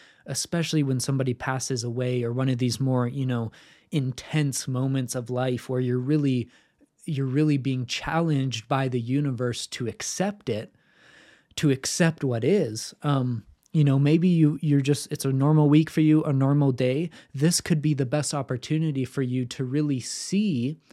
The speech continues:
that the isness that is right now already is, whether you like it or not. And it's easier to see that when you don't have any pressing matters, yes,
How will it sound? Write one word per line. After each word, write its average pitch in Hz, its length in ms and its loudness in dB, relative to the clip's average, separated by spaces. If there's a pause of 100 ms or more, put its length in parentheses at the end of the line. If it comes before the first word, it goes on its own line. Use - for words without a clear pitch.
(480)
that 143 360 2
the 139 240 0
isness 190 600 2
that 135 240 -4
is 175 380 2
right 139 360 0
now 127 540 -2 (1600)
already 165 600 6
is, 160 440 4
whether 143 320 2
you 131 240 0
like 147 340 0
it 147 160 -2
or 135 100 -2
not. 131 560 -2
And 139 340 -4 (260)
it's - 280 -4
easier 180 460 2
to 131 120 0
see 190 260 0
that 135 240 0
when 139 120 0
you 135 100 2
don't 151 200 0
have 139 160 -2
any 131 160 0
pressing 123 480 -4
matters, 135 500 -4
yes, 139 520 -4